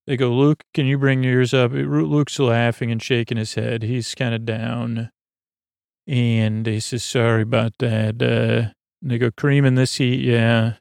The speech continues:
White chocolate, uh, so don't go together with this warmth." Uh, Lu-, Luke takes a breath. They say, "The flavor's good.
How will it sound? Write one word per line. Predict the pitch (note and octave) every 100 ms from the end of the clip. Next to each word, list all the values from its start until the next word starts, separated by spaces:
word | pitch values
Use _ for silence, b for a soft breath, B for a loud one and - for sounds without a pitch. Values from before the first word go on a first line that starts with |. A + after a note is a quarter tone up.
| _ _
White | C#3 B2+ B2
chocolate, | - B2+ B2 A#2+ C3 A#2+ A#2+
uh, | A#2+ A#2+ C3 A#2+ A#2+
so | - B2
don't | A#2 A#2+ A#2
go | B2+ A2+
together | A2+ A2+ A2 A#2 A#2
with | A#2+ -
this | B2 -
warmth." | B2+ A#2 A2+ A2 _
Uh, | C3+ A#2 A#2 A#2 A#2 _ _ _ _ _ _ _ _ _ _ -
Lu-, | C3 A#2+ A#2+
Luke | B2 C3 C3+ C3 B2 A2+
takes | C3+ A#2 -
a |
breath. | A#2 B2 A#2 A#2 A2+ A2 -
They | B2+
say, | - C3
"The |
flavor's | A2 E3 A3+ A#3 B2 -
good. | A#2 A#2+ A#2 B2+ A#2